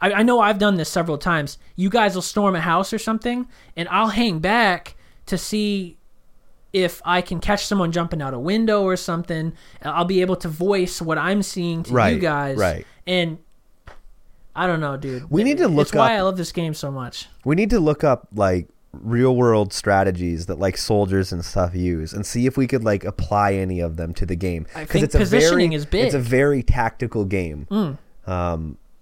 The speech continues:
Speaker 2: and yeah, I think positioning is most of it. Like, if we see people, "Okay, there's people here.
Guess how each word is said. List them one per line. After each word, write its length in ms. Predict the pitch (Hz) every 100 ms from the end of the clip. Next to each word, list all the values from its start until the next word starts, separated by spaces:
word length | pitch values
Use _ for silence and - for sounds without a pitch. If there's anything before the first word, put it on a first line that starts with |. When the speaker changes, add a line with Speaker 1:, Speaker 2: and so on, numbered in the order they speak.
| 110
Speaker 2:
and 200 | 117 104
yeah, 180 | 131 104
I 100 | 107
think 240 | 135 147 -
positioning 540 | 110 127 - 107 98
is 140 | 95 104
most 340 | 104 113 -
of 120 | 82
it. 140 | 78 -
Like, 180 | 87 -
if 140 | 95
we 100 | 135
see 220 | 135 165 147
people, 400 | 147 101 92 90
"Okay, 260 | 110 135 98
there's 200 | 117 -
people 300 | 160 123 98
here. 260 | 90 73